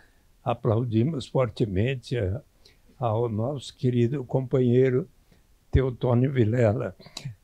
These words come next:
E eu poderia contar tantas outras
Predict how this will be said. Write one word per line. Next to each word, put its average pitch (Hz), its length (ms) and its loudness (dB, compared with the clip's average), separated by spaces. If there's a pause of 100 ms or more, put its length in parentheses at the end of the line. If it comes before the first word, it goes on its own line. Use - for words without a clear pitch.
E 156 120 2
eu 226 100 0
poderia 196 520 2
contar 139 560 2
tantas 156 580 0
outras 131 640 -2